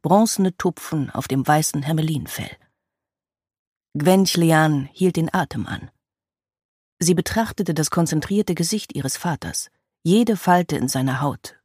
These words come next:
den grauen Schnurrbart, der in zwei Strängen seitlich an seinem zusammengekniffenen Mund vorbei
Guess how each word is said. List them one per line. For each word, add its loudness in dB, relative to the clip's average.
den -16
grauen -2
Schnurrbart, 2
der 0
in 0
zwei 4
Strängen 2
seitlich -2
an 2
seinem 2
zusammengekniffenen 2
Mund 2
vorbei 0